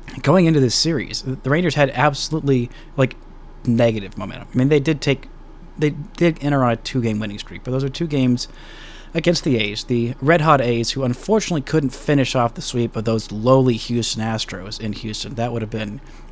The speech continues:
I think I, I don't think I ever would have stopped laughing. No matter what happened for the rest of the season, I don't think I ever would have stopped laughing that the Houston Astros got swept by the A's at home.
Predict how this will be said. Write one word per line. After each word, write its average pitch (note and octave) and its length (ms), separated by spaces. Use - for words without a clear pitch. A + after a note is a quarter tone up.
I C#3+ 100
think D#3 120
I, C3 120
I D3 80
don't D#3+ 100
think B2+ 120
I - 20
ever A#2+ 220
would A2 120
have G#2 60
stopped G#2+ 280
laughing. G#2+ 260
No E3+ 60
matter F3+ 180
what C3+ 100
happened B2+ 340
for - 60
the A#2 60
rest A#2 160
of - 40
the G2+ 80
season, G#2 260
I A#2+ 60
don't C3+ 100
think C#3 120
I C3+ 40
ever B2+ 200
would A#2 100
have A2+ 60
stopped - 280
laughing A2 480
that A2 240
the - 80
Houston A#2+ 320
Astros A2 420
got G#2 180
swept - 360
by G#2 140
the G#2 140
A's G#2 220
at - 80
home. G2+ 340